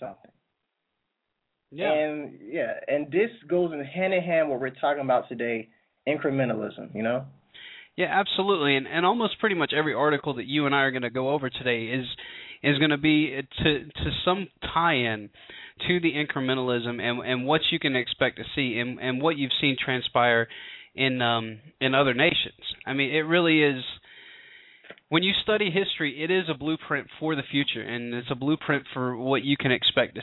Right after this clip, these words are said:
Speaker 2: see in the future. So, transitioning into the next article, it's, um, it's actually, this article talks about the totalitarian-,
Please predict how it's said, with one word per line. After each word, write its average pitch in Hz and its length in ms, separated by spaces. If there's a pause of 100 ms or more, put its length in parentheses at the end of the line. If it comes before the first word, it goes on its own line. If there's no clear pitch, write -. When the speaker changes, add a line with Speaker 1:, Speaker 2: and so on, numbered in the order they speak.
(120)
Speaker 2:
see 143 240
in 120 100
the 107 140
future. 92 400 (340)
So, 143 300 (480)
transitioning 175 640
into 156 180
the 135 120
next 135 280
article, 147 460 (720)
it's, 135 260
um, 127 500 (800)
it's 135 200
actually, 156 560 (560)
this 180 200
article 175 340
talks 151 300
about 135 220
the 131 100
totalitarian-, 123 960